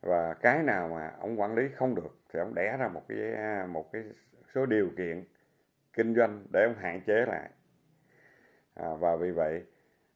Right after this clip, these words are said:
à, cứ bộ nào cũng đẻ ra rất là nhiều giấy phép con. Và giấy phép con rồi, sau giấy phép con tới giấy phép cháu rồi, đời dưới dưới nữa rồi, rất là nhiều giấy phép, à, khiến cho chúng ta đi vào môi trường kinh doanh mới nhìn luật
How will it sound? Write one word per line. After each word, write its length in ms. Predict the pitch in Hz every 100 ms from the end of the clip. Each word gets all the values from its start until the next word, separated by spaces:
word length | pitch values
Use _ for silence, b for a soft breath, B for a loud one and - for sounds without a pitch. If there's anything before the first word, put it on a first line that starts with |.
| -
à, 300 | 85 82 80 - - _ _ _ _ _ -
cứ 140 | 139
bộ 200 | 117 101
nào 340 | 113 104 98 90
cũng 260 | 107 143 113
đẻ 220 | 92 127
ra 280 | 127 113 110 101
rất 160 | 151
là 100 | 107
nhiều 180 | 104 90 87
giấy 100 | 110
phép 100 | 123
con. 260 | - 104 101 b b b b b -
Và 140 | 80
giấy 160 | 90 120
phép 120 | 131
con 320 | 107 107 107
rồi, 220 | 92 78 76 _ _
sau 300 | _ 131 123 123
giấy 100 | 143
phép 120 | 135
con 160 | 120 113
tới 120 | 127
giấy 120 | 135 139
phép 100 | 143 -
cháu 320 | 147 147 170
rồi, 180 | 120 82 -
đời 320 | 104 98 82 85 82 _ _
dưới 260 | 127 143 175
dưới 200 | 160 185
nữa 260 | 143 117 139
rồi, 220 | 110 90 101 113
rất 180 | 156 180
là 100 | 120
nhiều 280 | 107 101 95
giấy 100 | 117 120
phép, 140 | 139 139 - b b b b b b b
à, 160 | 90 90
khiến 200 | 120 135
cho 400 | 113 104 104 101 - -
chúng 160 | 117
ta 120 | 120
đi 160 | 101 98
vào 320 | 87 80 78
môi 160 | 85 92
trường 160 | 90 78
kinh 140 | 90
doanh 200 | 95 92
mới 180 | 98 113
nhìn 280 | 117 85 76
luật 120 | 76